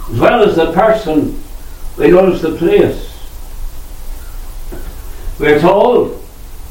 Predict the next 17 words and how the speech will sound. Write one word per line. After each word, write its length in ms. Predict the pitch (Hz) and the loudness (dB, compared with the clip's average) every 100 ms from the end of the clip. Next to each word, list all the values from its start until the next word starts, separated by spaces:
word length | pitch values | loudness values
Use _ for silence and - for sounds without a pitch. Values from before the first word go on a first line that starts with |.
| - - - - | -14 -14 -14 0
where 280 | 170 208 202 | 6 6 6
this 280 | 190 196 - | 2 2 2
Simon 640 | 170 185 185 180 180 - - - - - - - - | 4 4 6 6 6 -2 -10 -10 -10 -12 -12 -14 -6
came 320 | - 240 165 | 2 2 2
from. 300 | 139 143 107 - - - - - - - - - - - - - - - | 2 -2 -2 -8 -14 -14 -12 -10 -12 -12 -12 -10 -10 -8 -6 -6 -6 -6
Simon, 500 | - 170 - 254 247 | -2 2 4 4 2
a 200 | 196 185 | 2 2
Cyrenian, 1160 | 180 170 170 170 214 - 156 156 156 185 - - - - - - - - - | 2 4 6 6 6 6 6 6 4 4 0 -4 -8 -10 -12 -12 -12 -12 -4
who 200 | 151 156 | 2 2
passed 520 | 151 165 220 214 - | 2 4 4 2 -2
by. 300 | 180 190 - - | 2 4 4 2
He 60 | |
was 140 | 202 262 | 4 4
only 280 | 262 185 | 6 4
passing 440 | - 220 - 196 175 | 4 2 2 0 0
by, 340 | 175 - 113 - - - - - - - - - - - | 0 0 -2 -6 -10 -12 -12 -12 -10 -8 -8 -8 -8 0
coming 560 | 170 202 220 240 117 | 2 4 4 0 -4